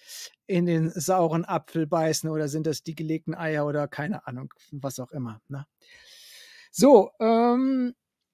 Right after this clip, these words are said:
was noch? Ich hab beim letzten Mal drei Bücher hochgehalten, die hab ich seitdem nicht weggelegt.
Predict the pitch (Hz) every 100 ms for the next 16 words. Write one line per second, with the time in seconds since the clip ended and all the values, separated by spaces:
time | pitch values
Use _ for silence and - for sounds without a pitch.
0 | _ _ - - 190 214 240 262 120 -
1 | - _ _ _ _ _ _ _ _ _
2 | _ 180 180 170 185 - 208 185 170 151
3 | 185 190 185 175 190 185 180 170 151 175
4 | 175 170 143 170 190 185 190 -